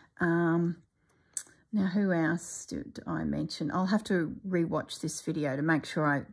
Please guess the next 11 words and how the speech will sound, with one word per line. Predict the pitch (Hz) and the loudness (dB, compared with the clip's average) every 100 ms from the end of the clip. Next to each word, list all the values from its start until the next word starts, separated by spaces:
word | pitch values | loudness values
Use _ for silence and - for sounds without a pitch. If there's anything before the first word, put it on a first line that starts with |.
| - _ | -20 _
I | - 160 - - | -8 -6 -6 -8
get | - | -8
everyone | 110 117 107 95 101 123 | -6 -6 -6 -4 -2 -2
that | 110 | -2
I'm | 110 156 - _ - | -4 -4 -8 _ -8
yibby | - 156 156 | -4 -2 -2
yabbing. | 156 151 139 - | -2 -2 -2 2
Oh, | 175 156 | 2 4
myself | 175 170 - 196 180 175 - - - - | 4 2 2 2 2 2 -6 -16 -14 -2
reviewing | 180 175 175 170 165 160 160 151 | 0 0 2 2 4 4 2 0
the | 156 151 151 143 135 | -2 -2 0 0 -2